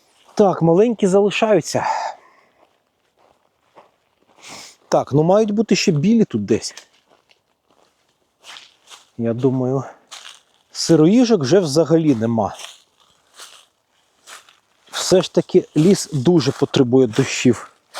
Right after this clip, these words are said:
Дуже сухо зараз. Ну, прямо вже тих куп сироїжок, які були буквально скільки, ну, десь орієнтовно тиждень назад, їх вже нема взагалі.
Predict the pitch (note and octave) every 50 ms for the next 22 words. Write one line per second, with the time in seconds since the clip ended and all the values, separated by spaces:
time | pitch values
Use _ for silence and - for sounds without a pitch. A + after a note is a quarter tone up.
0 | - - - - _ _ _ _ _ - _ _ _ _ - - - - _ _
1 | _ _ _ _ _ _ _ _ _ _ - - - - - - C3 A#2+ B2 C#3+
2 | C#3 B2 C3 B2 - - - E3 D3 - D3+ C3 A#2+ B2+ B2+ B2 B2 B2 - -
3 | - - - - - _ - - - - - _ _ - _ _ _ _ _ _
4 | _ - - - - _ _ _ _ - - _ - C3 A#2+ A2 - - - B2
5 | B2 A2+ B2 C3 A#2+ - - - - - _ _ _ _ - - - - _ _
6 | _ _ _ _ _ - - - _ _ _ - B2+ A2+ G#2+ B2 A#2+ - - C#3+
7 | - - - _ _ - - - E3+ - - - - - D3 C#3+ C#3+ C#3+ D3+ C#3+
8 | A#2 C3+ B2+ - C3+ - - D3 C3 A#2+ C#3+ D3 C#3+ D3 C3+ - - _ _ _
9 | _ _ - - - - - - _ _ _ _ _ _ - - - - _ _
10 | - B2 B2 - - C#3 C#3 C#3 C3+ B2+ - - - C3+ A#2+ - A#2+ A2 - -
11 | G3+ A3 F3 A2+ - - - B2+ D3+ C3+ - - C#3+ C#3+ C#3+ C#3+ - E3 D3+ B2+
12 | C#3+ B2+ - - D3+ C#3 B2 A2+ A#2 B2 B2+ C3 C3+ A2+ C3 D#3 E3 - - -
13 | - - _ - - - - - - - - - - - - - _ _ _ _
14 | _ _ _ - - - A#2 B2+ C3 B2+ A2+ B2+ B2+ C3 B2+ C3 C3 B2 A#2 A2+
15 | C3 A#2 A#2 B2 A#2 A2 G2+ -